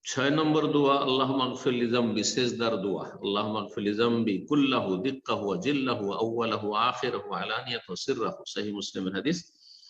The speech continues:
হাদিস চারশো তেরাশি নম্বর, "হে আল্লাহ, আমার গুনাহ মাফ করে দাও, কুল্লাহু", সবগুলি, "দিক্কাহু ওয়া জিল্লাহু", সেটা সূক্ষ্ম হোক,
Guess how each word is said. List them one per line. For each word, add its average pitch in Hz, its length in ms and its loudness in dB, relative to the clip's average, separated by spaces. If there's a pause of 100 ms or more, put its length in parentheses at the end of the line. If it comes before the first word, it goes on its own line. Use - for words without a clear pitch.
(320)
হাদিস 104 420 0 (960)
চারশো 107 420 0
তেরাশি 101 420 -2
নম্বর, 87 300 -2
"হে 113 200 2
আল্লাহ, 120 580 2
আমার 120 680 0
গুনাহ 113 400 -2
মাফ 90 160 0
করে 87 300 -2
দাও, - 140 -8
কুল্লাহু", 120 380 2
সবগুলি, 117 840 0
"দিক্কাহু 147 520 -2
ওয়া 139 100 4
জিল্লাহু", - 460 -4 (880)
সেটা 92 480 -6 (1400)
সূক্ষ্ম - 420 -4
হোক, 98 180 0